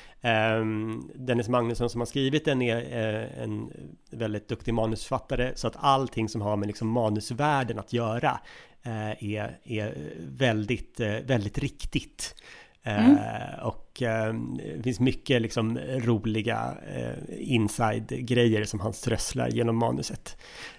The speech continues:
Speaker 1: Ehm, och den, jag, den, jag lyssnade på den som ljudbok, så den är också en väldigt bra, eh,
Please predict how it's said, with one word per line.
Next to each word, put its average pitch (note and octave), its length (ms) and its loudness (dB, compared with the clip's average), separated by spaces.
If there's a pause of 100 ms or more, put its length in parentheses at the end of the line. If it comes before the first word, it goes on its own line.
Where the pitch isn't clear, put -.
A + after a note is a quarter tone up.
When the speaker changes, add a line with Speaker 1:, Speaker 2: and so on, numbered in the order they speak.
(120)
Speaker 1:
Ehm, G#2+ 880 -4 (420)
och A3 280 12
den, E3 160 10
jag, D#3+ 320 8
den, D#3+ 280 8
jag F3+ 120 8
lyssnade G3 340 6
på - 80 2
den B2+ 60 6
som B2+ 120 0
ljudbok, C3+ 420 2
så - 120 2
den C3+ 100 10
är C3 40 8
också C3 200 2
en A#2 100 6
väldigt A2 260 4
bra, C3+ 540 8
eh, A2+ 440 2